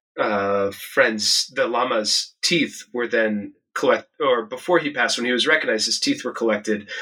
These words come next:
then after he passed, they were put in a reliquary, uh, f-, uh, a churten, a stupa for people to, uh, for, for circumambulation and other worship. Um, Michael, can you tell us a little bit about this story and sort of h-,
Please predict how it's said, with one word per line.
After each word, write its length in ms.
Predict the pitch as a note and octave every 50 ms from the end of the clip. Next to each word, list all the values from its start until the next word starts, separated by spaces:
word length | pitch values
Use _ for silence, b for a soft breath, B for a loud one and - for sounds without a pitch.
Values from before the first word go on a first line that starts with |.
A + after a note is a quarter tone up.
| B B B
then 140 | C3 B2+ B2
after 280 | A#2+ A#2+ A#2+ - B2
he 120 | A2+ A2 A2+
passed, 300 | G#2 G#2+ G#2+ G#2 - -
they 80 | A2+
were 120 | G#2+ G2+ G2
put 160 | - A#2 A2+
in 100 | G#2+ G2+
a 80 | G2 F#2+
reliquary, 760 | F#2+ G#2+ A2 A#2 A2+ A2 - - G#2 G2 F#2+ F#2 F2+ F2 - B B B B B B B B B
uh, 260 | - A2 G2 F#2+ F#2 F#2
f-, 220 | - - - - _ -
uh, 140 | - A#2+ G#2 -
a 140 | G#2+ G#2 G2
churten, 520 | G2 - - C3+ B2+ - - A2+ G2+ F2+ F#2
a 40 |
stupa 600 | F2 - - - - C3 B2+ - A#2+ G#2+ F#2+ F2+ -
for 760 | - - A#2 A2 G2+ G2 G2 F#2+ F#2+ G2 G2 G2 G2+ G2 -
people 360 | - - A2+ G#2+ G#2+ G#2 G2+ G2+
to, 400 | - - A#2 G#2+ G2 G2 G2 - - - A2 - B2+
uh, 140 | B2 G#2+ G2+
for, 380 | - - A#2+ A2 G2+ G2 G2 G2 -
for 520 | - - A2 G2+ F#2+ F#2+ F#2+ F#2 F#2 F#2 G2
circumambulation 840 | - - B2+ - - A2 G#2 G2+ G2+ G2+ G2+ G2+ G#2 - - G#2
and 100 | F#2 F#2
other 200 | F#2+ F#2+ F#2+ G2
worship. 400 | F2+ G#2+ C#3+ D#3 D#3 - A2+ G#2 - _ B B B B B B B B B B B B B -
Um, 360 | C#3 C#3 C#3 C#3 C3+ A2+ - _ _ _ _ _ _ _ _ _ _ _ _ -
Michael, 280 | D3 D3 D3 D3 D3
can 140 | D3 D3 E3
you 100 | F#3+ G#3+
tell 200 | G#3 F3+ C#3+ -
us 140 | - - -
a 60 | D#3+
little 200 | D3 D3 C#3+ C3+
bit 80 | C#3+ C#3
about 320 | C3 - A#2 A#2+ B2+ -
this 180 | - B2+ G#2+ -
story 480 | - - A#2 A2+ B2+ C3+ C3 A2+ G2+
and 120 | G2 G2 G2+
sort 180 | - B2 A#2+
of 80 | A2+
h-, 40 | -